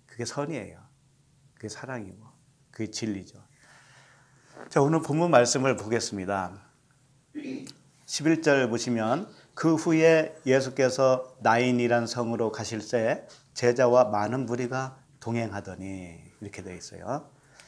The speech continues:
이제 새롭게 시작을 하는 겁니다. 이게 이제 첫째 날에 해당되는데, 왜 첫째 날이냐면, 어, 나인이라는 성으로 예수님이 이제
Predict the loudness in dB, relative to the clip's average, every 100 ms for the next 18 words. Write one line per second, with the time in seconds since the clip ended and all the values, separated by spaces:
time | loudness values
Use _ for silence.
0 | -20 -20 -20 _ _ _ _ _ _ _
1 | -10 -4 -4 0 0 0 0 -2 2 2
2 | 2 0 0 0 -2 -2 -2 -2 -4 -16
3 | _ -6 -4 -2 -4 -6 -8 -4 0 4
4 | 4 4 0 -4 -6 -6 -4 -6 -4 -2
5 | -2 -4 -16 _ _ -6 -2 -2 -4 -2
6 | 0 4 2 2 -4 -4 -4 -4 -8 -20
7 | -20 -20 _ _ -20 -20 -20 _ -20 -20
8 | -14 -12 -10 -10 -12 -14 -20 _ _ _
9 | -20 _ -2 2 4 2 4 2 2 0
10 | 0 -2 -2 0 2 2 2 0 -12 -20
11 | _ -4 -2 -2 -4 -4 -6 -8 -10 -12